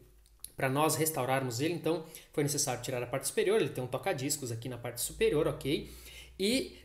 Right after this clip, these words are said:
nós começamos então a analisar o circuito de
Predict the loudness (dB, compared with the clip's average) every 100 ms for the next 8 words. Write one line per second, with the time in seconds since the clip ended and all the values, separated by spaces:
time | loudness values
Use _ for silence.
0 | 4 6 8 6 4 4 4 2 0 2
1 | 2 2 0 0 2 2 2 2 0 0
2 | 0 0 -2 -4 -6 -20 _ _ _ _
3 | -14 -10 -4 -2 -2